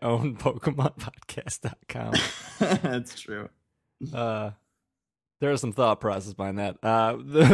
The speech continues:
Speaker 1: the, the Tuesday Night Podcast, uh, the Two Rooms and a Boom game is published by Tuesday Night Games.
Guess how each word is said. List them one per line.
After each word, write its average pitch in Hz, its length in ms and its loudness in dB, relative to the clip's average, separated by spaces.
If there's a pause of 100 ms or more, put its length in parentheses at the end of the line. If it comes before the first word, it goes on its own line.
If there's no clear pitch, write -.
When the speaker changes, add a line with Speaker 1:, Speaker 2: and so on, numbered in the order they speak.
Speaker 1:
the, 147 240 2 (120)
the 120 500 2 (360)
Tuesday 185 340 2
Night 131 220 0
Podcast, 104 640 -6 (100)
uh, 107 300 -6 (400)
the 117 100 -4
Two 160 220 0
Rooms 135 220 0
and 120 100 0
a 110 40 0
Boom 107 440 -2
game 104 320 -2
is 98 80 -4
published 101 440 -4
by 101 300 -2
Tuesday 104 440 -4
Night 98 280 -8
Games. 104 460 -2